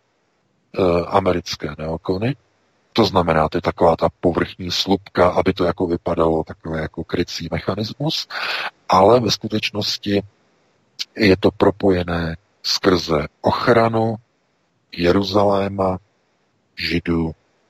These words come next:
a Izraele. To znamená, že tyto tři země, které jsou jakoby v Evropě,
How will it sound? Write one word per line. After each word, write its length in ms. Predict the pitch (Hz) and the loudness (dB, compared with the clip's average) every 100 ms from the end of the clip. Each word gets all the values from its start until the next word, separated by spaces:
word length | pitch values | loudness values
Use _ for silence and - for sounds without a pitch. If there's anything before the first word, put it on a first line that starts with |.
| _ - | _ -4
a 120 | 92 - _ _ | -4 -4 _ _
Izraele. 720 | 104 85 76 73 71 69 67 - _ _ _ _ _ - - - - | -6 -4 -4 -4 -4 -4 -6 -10 _ _ _ _ _ -16 -16 -16 0
To 160 | 120 | 2
znamená, 800 | 101 90 92 90 - 92 80 82 - - _ - | 2 2 2 2 2 0 0 -4 -8 -20 _ -8
že 480 | - 82 78 73 78 _ _ _ _ _ _ | -2 2 2 2 -2 _ _ _ _ _ _
tyto 280 | 135 127 135 | 0 2 0
tři 280 | - 131 | 0 -2
země, 600 | 110 95 98 101 98 101 | -2 -2 -2 -4 -4 -4
které 380 | 98 - 85 85 | -4 -4 0 0
jsou 400 | 85 - - 85 | 0 -2 -2 0
jakoby 340 | 82 - 76 73 | -2 -4 -8 -8
v 80 | |
Evropě, 720 | - 90 101 107 - 113 120 | -4 2 2 2 2 2 2